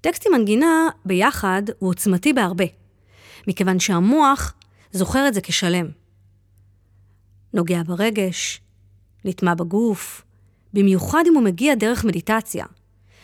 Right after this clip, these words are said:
ואז מעניין לגלות שמספיק לזמזם את השיר, והתחושה המיטיבה תורגש מיד. השירים יעסקו גם בנשימה, בשימת לב לרגשות.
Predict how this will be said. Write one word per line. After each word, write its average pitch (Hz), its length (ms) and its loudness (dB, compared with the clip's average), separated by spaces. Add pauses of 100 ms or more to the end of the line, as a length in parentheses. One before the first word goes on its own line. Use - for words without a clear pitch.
(280)
ואז 330 680 0 (440)
מעניין 196 340 2
לגלות 247 500 0
שמספיק - 960 -2
לזמזם 190 680 0
את 339 100 0
השיר, 233 380 0 (760)
והתחושה 175 600 -2
המיטיבה 190 640 0 (260)
תורגש 180 540 -4
מיד. 170 340 -6 (1800)
השירים 330 680 4
יעסקו 214 380 0
גם 262 160 4
בנשימה, 180 600 0 (1160)
בשימת 220 460 0
לב 214 120 0
לרגשות. 202 800 -4